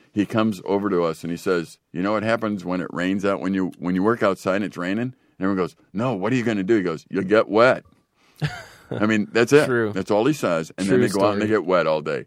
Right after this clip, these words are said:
Speaker 1: And, and you know what? They oft-, they actually laugh at that one and go, "Yeah, I guess so."
Speaker 2: <laughs>
Speaker 1: See,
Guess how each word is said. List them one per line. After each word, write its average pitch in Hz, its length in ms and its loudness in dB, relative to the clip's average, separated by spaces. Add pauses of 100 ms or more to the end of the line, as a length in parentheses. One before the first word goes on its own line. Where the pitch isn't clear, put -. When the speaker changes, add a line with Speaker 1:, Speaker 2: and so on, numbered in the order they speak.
(140)
Speaker 1:
And, 104 240 -4
and 113 300 0
you 135 100 0
know 143 80 6
what? 131 160 2 (300)
They 120 160 4
oft-, 165 280 2
they 117 120 4
actually 127 240 0
laugh 104 340 0
at 82 80 -4
that 90 180 0
one 87 120 -4
and 85 80 -6
go, 80 120 -4
"Yeah, 117 220 -2
I 80 60 -10
guess 92 200 -8
so." 113 300 -8 (260)
Speaker 2:
<laughs> - 240 -8
Speaker 1:
See, 143 200 4